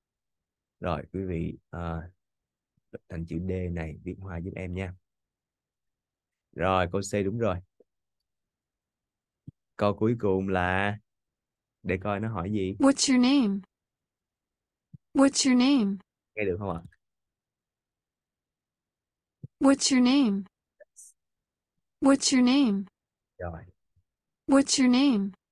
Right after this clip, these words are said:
Speaker 1: Rồi, đúng rồi. What's your name? Thì là I'm Lan. À, tôi tên Lan ha.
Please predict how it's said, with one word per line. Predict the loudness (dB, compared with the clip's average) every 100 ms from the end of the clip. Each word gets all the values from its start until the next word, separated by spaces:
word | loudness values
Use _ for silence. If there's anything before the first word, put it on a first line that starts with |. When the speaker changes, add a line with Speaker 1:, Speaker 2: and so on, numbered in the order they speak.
| _ -10
Speaker 1:
Rồi, | -10 -10 _ _ _ _ -10
đúng | -8 -4
rồi. | -6 -6 _
What's | -4 -4 -2
your | -2
name? | 0 0 -4 -8 -14 -8
Thì | -4
là | -2 -2 -4 _ _ _ _ _ _ _ _ -4
I'm | -2 0
Lan. | 0 0 -2 -4 -12 _ _ -16
À, | -10
tôi | -8
tên | -6
Lan | -6 -4 -4 -6
ha. | -8 -8